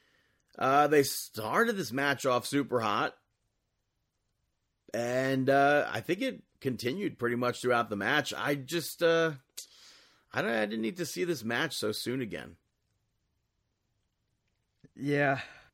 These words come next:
Speaker 2: I agree. And I think that this entire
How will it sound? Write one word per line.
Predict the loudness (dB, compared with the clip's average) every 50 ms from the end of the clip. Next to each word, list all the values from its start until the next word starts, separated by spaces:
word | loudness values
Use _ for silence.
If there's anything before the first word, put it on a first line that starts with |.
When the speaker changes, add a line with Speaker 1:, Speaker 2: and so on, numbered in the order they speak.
| _ -12 -2 4
Speaker 2:
I | 6 10
agree. | 10 10 8 8 4 2 4 4 4 2 0 -4 _ _ _ _ -6
And | -2 2 2 2 2 2 2 4
I | 6 6 6
think | 6 4 -2 0 4
that | 8 10 12 12 12 8 4 _ _ _ _ _ _ _ -20 _ _ _ -20 -20 -8 6
this | 10 10 10 10 8
entire | 4 8 10 12 12 12 12 12 10